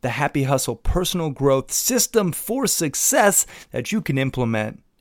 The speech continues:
every single day if you'd like. I recommend minimum five days a week, but we dive deep into it,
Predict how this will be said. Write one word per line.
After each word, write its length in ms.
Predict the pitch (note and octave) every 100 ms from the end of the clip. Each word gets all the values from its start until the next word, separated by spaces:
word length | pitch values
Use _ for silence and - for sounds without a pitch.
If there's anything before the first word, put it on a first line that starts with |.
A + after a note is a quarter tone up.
| -
every 160 | F#3+
single 240 | E3+ C3 A#2+
day 160 | A2
if 140 | G#2+ G#2+
you'd 120 | G#2
like. 360 | G#2 G2+ - -
I 80 |
recommend 460 | B2+ B2 A2+ A2 G#2+
minimum 320 | A3+ A3 D3+
five 240 | - A#2+ A2
days 180 | G#2
a 40 | G2
week, 260 | G2+ G#2
but 100 | -
we 100 | C3+
dive 300 | E3 D#3+ C3+
deep 180 | A2+ A#2
into 280 | A2+ - A2
it, 200 | G#2 -